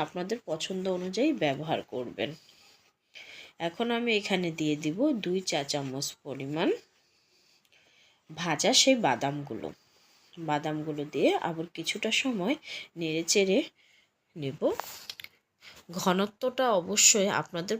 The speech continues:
পছন্দের ওপর নির্ভর করে। দেখা যায় অনেকে পায়েসটা একটু ঘন খেতে পছন্দ করেন, আবার অনেকে পাতলা। এটা সম্পূর্ণ আপনার উপর নির্ভর করে। এখন সম্পূর্ণ অংশে টেস্ট বাড়ানোর জন্য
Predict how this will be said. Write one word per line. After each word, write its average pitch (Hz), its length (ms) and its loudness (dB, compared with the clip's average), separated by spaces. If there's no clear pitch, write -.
পছন্দের 185 500 -4
ওপর 175 260 -4
নির্ভর 170 440 -2
করে। 113 280 -4
দেখা 196 280 -4
যায় 226 220 2
অনেকে 165 340 -2
পায়েসটা 139 460 -2
একটু 180 220 -6
ঘন 165 340 -10
খেতে 180 280 -10
পছন্দ 214 480 -4
করেন, 330 320 -4
আবার 226 220 -2
অনেকে 175 380 -2
পাতলা। - 420 -12
এটা 185 180 -6
সম্পূর্ণ 196 640 -2
আপনার 185 320 -2
উপর 208 200 -6
নির্ভর 147 420 -4
করে। 127 240 -6
এখন 185 360 -6
সম্পূর্ণ 170 480 -4
অংশে 220 220 -2
টেস্ট 208 340 -6
বাড়ানোর 156 500 -2
জন্য 147 320 -6